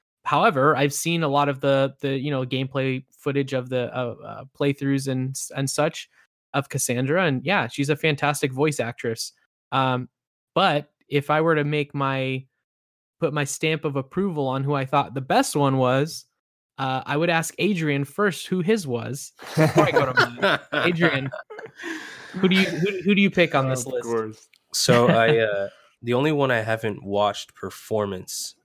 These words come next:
Speaker 2: uh, capture for, oh, I guess two, actually. I didn't think about that. So, um, I'm definitely counting the performance capture 'cause I feel like that's a huge part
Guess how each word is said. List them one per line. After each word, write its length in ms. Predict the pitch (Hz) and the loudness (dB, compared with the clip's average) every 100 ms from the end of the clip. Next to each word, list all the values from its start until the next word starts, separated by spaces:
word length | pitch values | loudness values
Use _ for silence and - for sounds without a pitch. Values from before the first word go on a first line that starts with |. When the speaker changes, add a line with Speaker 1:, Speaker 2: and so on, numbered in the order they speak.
| - | -8
Speaker 2:
uh, 340 | 95 90 95 - - _ _ _ | -6 -6 -8 -12 -20 _ _ _
capture 420 | - 107 - 131 | -4 -4 -4 -8
for, 180 | 123 - | -4 2
oh, 240 | 123 123 120 | 4 4 2
I 80 | |
guess 260 | 110 98 - | -2 -6 -6
two, 260 | - 101 95 | -6 -6 -6
actually. 360 | 95 - 98 95 | -10 -10 -10 -8
I 20 | |
didn't 160 | 98 95 | -8 -10
think 100 | 101 | -12
about 140 | 98 | -10
that. 160 | 98 - - - _ _ | -12 -14 -20 -20 _ _
So, 500 | - 120 113 107 107 | 0 4 4 4 2
um, 440 | 104 101 95 92 90 - | 0 0 -2 -6 -14 -6
I'm 180 | 107 98 | -6 -6
definitely 720 | 110 117 - 135 117 117 107 | -4 -4 0 -2 0 -2 -2
counting 580 | - - 104 98 92 90 | -4 -2 0 0 -4 -8
the 100 | 92 | -8
performance 560 | 101 - 95 92 90 | -10 -6 -6 -4 -8
capture 380 | - 95 90 - | -8 -6 -6 -6
'cause 140 | 95 92 | -6 -8
I 80 | 90 | -6
feel 180 | 107 | -4
like 140 | 101 98 | -4 -4
that's 160 | 92 95 | -10 -10
a 40 | |
huge 840 | 92 - - - 123 107 104 101 - | -14 -16 -16 -10 -6 -4 -4 -6 -6
part 440 | - 92 92 | -4 -4 -6